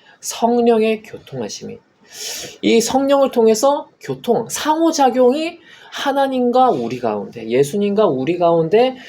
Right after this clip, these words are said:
어, 된다는 것입니다. 그래서 우리가 성령을 통해서, 어, 하나님의 뜻과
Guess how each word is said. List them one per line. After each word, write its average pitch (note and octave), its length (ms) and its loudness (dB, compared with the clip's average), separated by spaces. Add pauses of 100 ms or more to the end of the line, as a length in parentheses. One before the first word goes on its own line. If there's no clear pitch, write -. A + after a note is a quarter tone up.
(140)
어, G#2 300 -4
된다는 D#3 480 0
것입니다. G#2+ 500 -8 (840)
그래서 D3 420 2 (240)
우리가 B2 240 2
성령을 F#3 580 -4
통해서, E3 480 -12 (560)
어, G2+ 320 2
하나님의 G3 440 0
뜻과 A#3 500 2